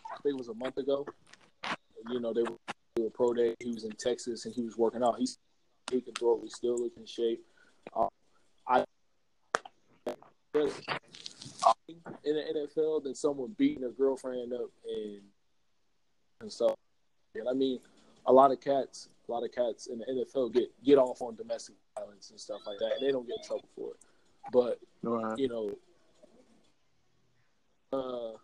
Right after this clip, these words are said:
Speaker 1: the Seahawks got rid of it, and, you know, uh, because they were
Speaker 2: Mm-hmm.
Speaker 1: kneeling and they were big fans of Colin Kaepernick. I think a lot of the
Speaker 2: Mm-hmm.
Speaker 1: N F L owners need to own up and just say, "Hey, I'm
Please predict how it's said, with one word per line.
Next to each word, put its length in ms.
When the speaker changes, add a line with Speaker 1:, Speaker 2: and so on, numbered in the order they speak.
Speaker 1:
the 80
Seahawks 460
got 180
rid 160
of 60
it, 180
and, 580
you 120
know, 320
uh, 300
because 480
they 100
were 160
Speaker 2:
Mm-hmm. 80
Speaker 1:
kneeling 320
and 80
they 80
were 100
big 260
fans 260
of 60
Colin 240
Kaepernick. 420
I 80
think 200
a 20
lot 240
of 60
the 60
Speaker 2:
Mm-hmm. 100
Speaker 1:
N 60
F 40
L 300
owners 280
need 200
to 100
own 240
up 160
and 80
just 240
say, 160
"Hey, 180
I'm 240